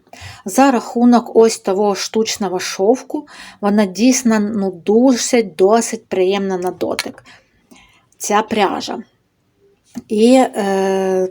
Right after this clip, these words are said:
в'язати з неї теж приємно, і носити приємно. І, як мені здається, її дуже приємно було би, дуже добре в'язати для дітей,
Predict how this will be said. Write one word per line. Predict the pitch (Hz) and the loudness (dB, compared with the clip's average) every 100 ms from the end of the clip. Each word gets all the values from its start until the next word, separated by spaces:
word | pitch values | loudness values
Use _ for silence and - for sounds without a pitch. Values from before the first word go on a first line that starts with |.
| 190 | -2
в'язати | 202 185 220 254 262 269 | -2 2 2 2 0 -2
з | 254 | 0
неї | 247 240 | 2 2
теж | 240 226 | 2 0
приємно, | - 220 214 214 208 202 | 0 -4 -2 -2 -2 -4
і | 226 | -2
носити | 214 220 - 196 - 185 | 0 -2 -2 -4 -4 -12
приємно. | - 185 175 - 101 220 _ _ _ - - - - | -10 -8 -8 -10 -12 -16 _ _ _ -20 -20 -18 -2
І, | 226 | 2
як | 240 247 | 2 2
мені | 220 208 202 | 0 0 -2
здається, | 180 196 196 269 359 262 | 0 0 2 0 2 0
її | 226 254 | 4 2
дуже | 247 214 285 254 277 | 2 0 0 2 0
приємно | 269 220 220 262 247 208 | 2 2 4 4 4 2
було | 190 233 220 | 4 2 4
би, | 220 | 2
дуже | 220 202 247 214 | 2 2 2 2
добре | 185 220 254 247 | 0 0 2 0
в'язати | 190 185 196 226 226 | 0 0 2 0 -2
для | 202 180 196 208 | 0 2 4 2
дітей, | 202 - 220 190 - - | -4 -4 0 0 -2 -8